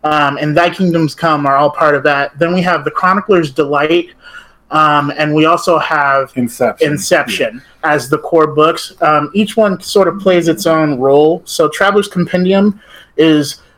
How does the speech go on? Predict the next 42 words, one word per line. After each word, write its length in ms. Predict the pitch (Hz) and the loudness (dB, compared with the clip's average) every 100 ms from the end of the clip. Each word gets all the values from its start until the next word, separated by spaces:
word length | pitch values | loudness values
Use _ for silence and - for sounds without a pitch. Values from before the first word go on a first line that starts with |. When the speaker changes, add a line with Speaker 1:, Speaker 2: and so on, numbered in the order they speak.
| _ _ | _ _
Speaker 1:
uh, 300 | 147 143 135 | 0 4 4
the 100 | 131 | 0
book 180 | 135 180 | 0 0
that 140 | 180 - | 0 2
everyone 400 | 220 226 208 185 | 2 2 2 2
needs 180 | 180 | 0
to 120 | - 170 | -2 -6
pl-, 220 | - - | -8 -4
uh, 220 | 160 147 135 | 0 0 0
have 420 | 175 165 160 147 160 | 0 0 0 -2 -6
in 100 | 147 | -2
terms 280 | 165 139 | -2 0
of 160 | 131 - - _ _ 151 | -2 -4 -16 _ _ -2
being 220 | 165 156 | 0 2
able 160 | 147 | 0
to 60 | 131 | -2
play. 400 | - 165 160 185 | 0 2 2 0
That 340 | 160 151 151 | 0 -2 -2
gives 260 | 139 151 139 | 0 0 2
you 320 | 147 147 143 - - - _ | 2 2 0 -6 -20 -20 _
how 180 | - 143 | -4 -2
to 60 | |
create 300 | 131 139 139 | -2 -2 0
your 100 | 117 | -2
character, 720 | 120 170 151 147 151 143 135 - - - | -2 0 0 2 2 2 0 -6 -20 -4
all 180 | 131 135 | 0 0
the, 120 | 120 | -2
the 260 | 98 117 131 | -4 -2 0
list 260 | 127 147 117 | 2 0 -4
of 60 | |
spells, 500 | - - 160 156 147 135 | -4 0 2 2 0 -2
equipment, 440 | - 139 139 127 | -4 -2 -2 0
all 140 | 131 | 2
that 180 | 151 143 | 2 0
stuff. 420 | - 135 127 - - - | -2 -2 -2 -4 -14 -4
It's 200 | 147 147 | -2 0
sort 180 | 175 160 | 2 2
of 180 | 139 135 | 2 0
like 200 | 139 156 - | 0 -2 -4
your 160 | 151 | -4
personal 460 | 147 160 151 156 139 | 0 -2 -2 -2 -2
handbook 680 | 131 147 135 120 117 - | -2 -4 -2 0 -2 -2